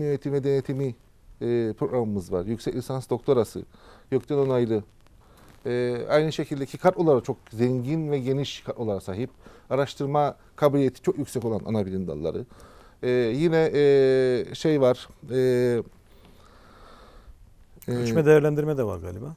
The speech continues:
Speaker 1: yüksek lisans seviyesindedir <clears throat> ölçme değerlendirme. Eğitimde ölçme değerlendirme, yüksek lisans seviyesi olan bir programımızdır. E, özel eğitim.
Speaker 2: Evet.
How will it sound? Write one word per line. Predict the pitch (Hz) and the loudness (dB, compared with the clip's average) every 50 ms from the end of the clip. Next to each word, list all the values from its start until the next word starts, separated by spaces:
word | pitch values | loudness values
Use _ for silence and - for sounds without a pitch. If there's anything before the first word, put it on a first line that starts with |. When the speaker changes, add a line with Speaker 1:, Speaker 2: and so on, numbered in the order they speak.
| _ - | _ -2
Speaker 1:
yüksek | 170 165 - 220 - | -2 0 2 2 2
lisans | 175 - 165 143 117 - | 2 2 0 0 0 0
seviyesindedir | - 139 117 120 107 - 247 - - 101 98 95 - - | 0 2 2 2 2 2 4 4 4 4 2 0 -4 -2
<clears throat> | - | -2
ölçme | 190 160 135 139 123 | -2 0 0 0 0
değerlendirme. | 120 117 113 104 104 98 98 127 156 165 - - | 2 2 2 2 0 0 0 -2 -4 -4 -4 -4
Eğitimde | 131 139 131 - 147 135 127 | -2 -2 -2 -2 -2 -2 0
ölçme | 131 127 - 139 135 | 0 0 0 -2 -2
değerlendirme, | 131 139 135 135 131 127 123 127 131 127 139 139 131 127 | 0 0 0 0 -2 -2 -2 -2 -4 -4 -4 -8 -8 -8
yüksek | 123 135 - - - - | -8 -6 -4 -6 -6 -6
lisans | 123 - 123 113 - | -4 -6 -6 -4 -4
seviyesi | 131 117 117 110 - 123 | -4 -2 -2 -2 -2 -4
olan | 113 113 110 | -4 -4 -4
bir | 107 104 | -4 -6
programımızdır. | - - - - 107 101 98 95 92 87 90 135 147 - - - - - - - - - - - _ - | -6 -8 -6 -4 -2 -2 -2 -2 -4 -4 -2 -4 -4 -4 -8 -18 -20 -20 -20 -20 -20 -20 -20 -20 _ -6
E, | - 113 117 113 107 - - | -4 -2 0 -2 -2 -2 0
özel | 160 151 151 208 196 | 2 6 8 8 8
eğitim. | 170 117 - - - - - - - - - - - - - - - _ - _ - - - - - | 8 6 2 -2 -10 -14 -16 -20 -20 -20 -20 -20 -20 -20 -20 -20 -20 _ -20 _ -20 -20 -16 -12 -10
Speaker 2:
Evet. | 107 104 95 | -8 -8 -10